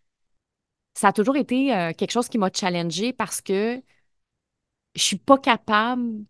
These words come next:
justement, d'être contre ou pour quelque chose à cent pour cent.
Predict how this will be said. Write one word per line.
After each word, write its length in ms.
justement, 680
d'être 280
contre 360
ou 60
pour 260
quelque 280
chose 280
à 100
cent 300
pour 240
cent. 220